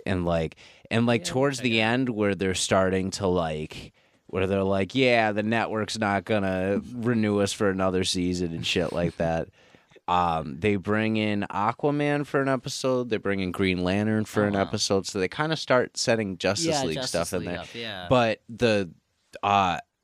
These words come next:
Speaker 1: the Green Lantern they bring into Superman is, uh, Kyle Rayner, uh, instead of, um, John,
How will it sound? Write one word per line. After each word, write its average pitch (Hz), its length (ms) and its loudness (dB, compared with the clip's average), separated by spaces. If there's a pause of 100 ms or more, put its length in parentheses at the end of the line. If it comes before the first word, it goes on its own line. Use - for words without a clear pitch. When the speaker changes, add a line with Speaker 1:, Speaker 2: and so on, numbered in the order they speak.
(500)
Speaker 1:
the 104 600 -2
Green 113 300 -2
Lantern 120 280 2
they 101 100 4
bring 92 300 -2
into 90 340 -6
Superman 95 920 2 (100)
is, 90 800 0
uh, 87 260 0
Kyle 87 380 0
Rayner, 87 480 -4 (840)
uh, 104 60 0
instead 95 640 2
of, 76 480 -2
um, 73 580 0
John, 73 680 -2